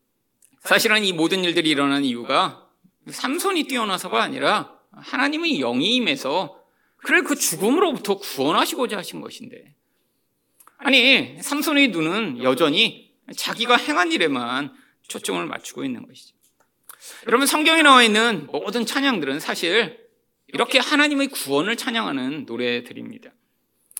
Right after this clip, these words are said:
대부분 절대절명의 상황에서 하나님이 개입하시거든요. 여러분, 모세 또한 뭐라고 찬양을 했나요? 출애굽기 십오 장 일 절입니다.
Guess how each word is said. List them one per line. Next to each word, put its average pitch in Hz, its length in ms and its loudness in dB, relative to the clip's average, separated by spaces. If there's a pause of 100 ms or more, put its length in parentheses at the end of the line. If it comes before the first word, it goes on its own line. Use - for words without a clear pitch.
(200)
대부분 285 540 2
절대절명의 202 840 2
상황에서 208 720 -2 (140)
하나님이 294 840 -2 (100)
개입하시거든요. - 800 -10 (1000)
여러분, 285 420 4
모세 180 280 6
또한 196 520 4 (100)
뭐라고 147 360 0
찬양을 185 400 -2
했나요? 123 500 -12
출애굽기 196 420 -2
십오 190 240 -6
장 180 160 -6
일 113 120 -10
절입니다. - 420 -16